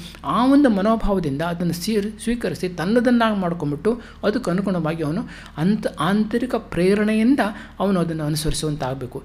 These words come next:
ಈ ರೀತಿ ಒಂದು ಮನಸ್ಥಿತಿಯನ್ನು ಪ್ರತಿಯೊಂದು ಮಕ್ಕಳಲ್ಲೂ ಕೂಡ ಸೃಷ್ಟಿಸ್ತಕ್ಕಂಥದ್ದು ತಂದೆ ತಾಯಿಗಳ ಮತ್ತು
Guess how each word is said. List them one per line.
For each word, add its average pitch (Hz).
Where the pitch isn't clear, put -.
ಈ 208
ರೀತಿ 240
ಒಂದು 196
ಮನಸ್ಥಿತಿಯನ್ನು 180
ಪ್ರತಿಯೊಂದು 254
ಮಕ್ಕಳಲ್ಲೂ 240
ಕೂಡ 233
ಸೃಷ್ಟಿಸ್ತಕ್ಕಂಥದ್ದು 185
ತಂದೆ 180
ತಾಯಿಗಳ 180
ಮತ್ತು 175